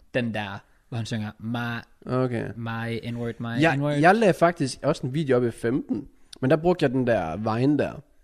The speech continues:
Speaker 1: Ja.
Speaker 2: hvor han sådan, du ved, øh, det var også N-ordet. Hvad var det? Det var sådan, det var re-, øh, legit, det er seks år siden,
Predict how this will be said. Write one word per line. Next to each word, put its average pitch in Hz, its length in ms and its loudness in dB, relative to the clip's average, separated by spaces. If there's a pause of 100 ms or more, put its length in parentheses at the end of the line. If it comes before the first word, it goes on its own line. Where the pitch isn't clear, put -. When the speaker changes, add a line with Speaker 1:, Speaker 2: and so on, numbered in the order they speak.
Speaker 1:
Ja. 127 200 -4 (240)
Speaker 2:
hvor 127 120 0
han 131 220 2
sådan, 123 480 -2
du 131 60 0
ved, 127 300 2
øh, 104 440 -2 (1200)
det 143 80 8
var 135 60 8
også 131 260 4
N-ordet. 110 320 2
Hvad 117 120 0
var 127 120 4
det? 120 120 0
Det 139 80 6
var 131 60 4
sådan, 131 360 0 (160)
det 82 200 -10
var 107 60 -8
re-, 104 160 -10
øh, 104 320 -8
legit, 104 280 -4
det 107 100 -2
er 104 40 -4
seks - 300 -2
år 107 140 0
siden, 107 280 -4